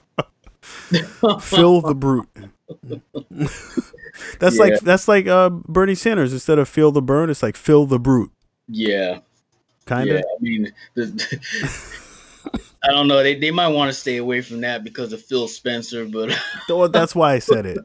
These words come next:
Speaker 2: That's why I
Speaker 1: I
Speaker 2: said
Speaker 1: know
Speaker 2: it.
Speaker 1: that's why you said it.
Speaker 2: Yeah, yeah. <laughs>
Speaker 1: But you said it out loud, so if it ever
Speaker 2: Should I
Speaker 1: gains
Speaker 2: not have?
Speaker 1: steam, yeah.
Speaker 2: <laughs> It's
Speaker 1: It,
Speaker 2: my
Speaker 1: it's,
Speaker 2: fault.
Speaker 1: it's, it's a wrap. <laughs>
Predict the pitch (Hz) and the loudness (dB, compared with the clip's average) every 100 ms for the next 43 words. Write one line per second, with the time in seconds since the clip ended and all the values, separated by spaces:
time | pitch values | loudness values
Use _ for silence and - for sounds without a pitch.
0 | - 113 - 110 180 208 214 202 175 175 | -4 -2 0 0 0 2 2 4 0 0
1 | 160 147 135 - 135 113 147 127 117 113 | -2 -2 -4 -6 -8 -6 -2 0 0 -2
2 | 127 131 - 698 480 - 392 - 160 190 | 0 0 -2 -4 -4 -4 -8 -10 -10 -6
3 | 214 233 202 170 156 143 127 131 135 143 | -4 -2 0 0 -2 -2 -4 -4 -4 -4
4 | 160 180 190 _ - 139 131 127 123 - | -6 -8 -16 _ -6 -4 -2 -4 -6 -10
5 | - - - _ _ 143 147 156 147 165 | -20 -20 -20 _ _ -8 -4 0 0 0
6 | 180 190 190 165 180 254 311 349 320 - | 2 2 2 0 0 0 2 0 -4 -6
7 | 262 220 208 - _ _ 135 117 - - | -8 -6 -8 -12 _ _ -4 -2 -2 -6
8 | 381 - - 151 143 139 156 143 135 - | -8 -4 0 2 2 2 2 0 0 -6
9 | _ _ _ _ _ - - 143 139 151 | _ _ _ _ _ -20 -8 -8 -6 -6
10 | 131 107 110 110 98 - | -6 -4 -2 0 -2 -6